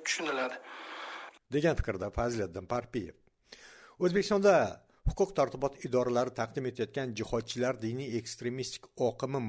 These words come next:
Speaker 2: mavjudligi haqidagi qarashlar munozarali. Dindor jamoatchilik bunday oqim mavjudligini rad etsa, sud huquq tizimi ma'lumotlarida shunday ekstremistik oqim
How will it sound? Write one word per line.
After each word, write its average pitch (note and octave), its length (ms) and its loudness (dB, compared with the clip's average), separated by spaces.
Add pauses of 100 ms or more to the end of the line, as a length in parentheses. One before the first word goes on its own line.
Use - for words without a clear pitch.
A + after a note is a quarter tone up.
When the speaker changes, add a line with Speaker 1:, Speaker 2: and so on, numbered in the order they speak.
Speaker 2:
mavjudligi A#2 600 -2
haqidagi A2 480 -4
qarashlar B2+ 400 -2 (100)
munozarali. B2+ 600 2 (800)
Dindor F3 320 6
jamoatchilik E3 480 2
bunday C3+ 240 2 (140)
oqim C3+ 200 -2 (100)
mavjudligini C3+ 560 0 (280)
rad D3+ 260 4
etsa, F#3+ 200 2 (200)
sud B2+ 160 0 (140)
huquq - 340 -6
tizimi A#2+ 380 0 (380)
ma'lumotlarida A2+ 800 0 (520)
shunday B2+ 280 0 (180)
ekstremistik A2+ 560 -8 (120)
oqim A2 180 -8